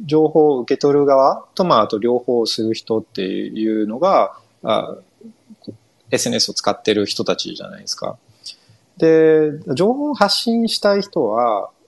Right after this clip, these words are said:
その受け手がいるところに当然行きたいですよね。自分のメッセージ伝えたいから。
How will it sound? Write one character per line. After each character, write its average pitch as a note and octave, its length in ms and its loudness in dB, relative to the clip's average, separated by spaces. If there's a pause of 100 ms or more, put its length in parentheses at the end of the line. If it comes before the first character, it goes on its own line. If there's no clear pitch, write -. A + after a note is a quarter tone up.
(200)
そ - 200 -8
の A#2+ 260 -4
受 C#3 260 -2
け D#3+ 40 -8
手 D#3+ 120 0
が D3+ 380 0 (420)
い C#3+ 80 -2
る C3+ 140 0
と C#3 100 -2
こ B2 160 -2
ろ B2 140 0
に D#3+ 180 -4
当 G#2+ 200 -4
然 G2+ 520 -10
行 G#2 120 -12
き - 80 -18
た - 120 -6
い F#2+ 180 -8
で E3+ 80 -14
す - 160 -6
よ G#2 40 -14
ね。 F3 140 -8
自 A2 180 -8
分 G2+ 60 -6
の G2 60 -6
メ G2+ 80 -8
ッ - 20 -14
セ G2 220 -10
ー F2+ 60 -12
ジ F#2 220 -12 (120)
伝 G2 140 -12
え F#2+ 40 -18
た - 140 -14
い G2 60 -14
か - 120 -18
ら。 - 140 -12